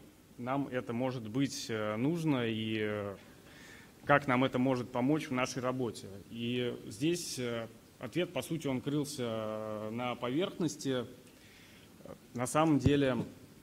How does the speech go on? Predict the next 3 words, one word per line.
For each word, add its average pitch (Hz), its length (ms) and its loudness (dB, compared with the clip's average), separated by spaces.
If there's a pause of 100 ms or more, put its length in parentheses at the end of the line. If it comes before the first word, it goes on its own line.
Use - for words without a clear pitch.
(840)
любая 139 400 6
девелоперская 120 640 0
компания 180 680 2